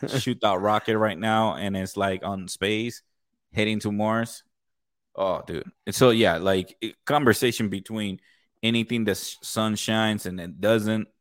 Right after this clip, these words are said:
Speaker 2: we talk about it.
Speaker 1: Mm-hmm. Exactly, just like you said. Just whatever comes in, you know, and like I said, you know, shit.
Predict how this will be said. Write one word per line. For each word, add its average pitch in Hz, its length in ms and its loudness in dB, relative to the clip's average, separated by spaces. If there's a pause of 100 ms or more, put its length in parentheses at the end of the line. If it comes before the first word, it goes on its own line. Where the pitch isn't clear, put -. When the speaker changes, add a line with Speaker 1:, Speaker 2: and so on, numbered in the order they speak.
(200)
Speaker 2:
we 92 200 -4
talk - 280 -4
about 95 300 -12
it. - 480 -20
Speaker 1:
Mm-hmm. 107 480 -10 (480)
Exactly, 98 480 -8
just 90 160 -6
like 90 140 -8
you 90 80 -10
said. 92 280 -8 (140)
Just - 140 -10
whatever 110 260 2
comes 110 300 -2
in, 104 160 0
you 92 80 -4
know, 95 140 -4
and 92 180 -4
like 92 180 -4
I - 20 -6
said, 92 280 -4
you 90 80 -6
know, 90 200 -8
shit. 95 520 -10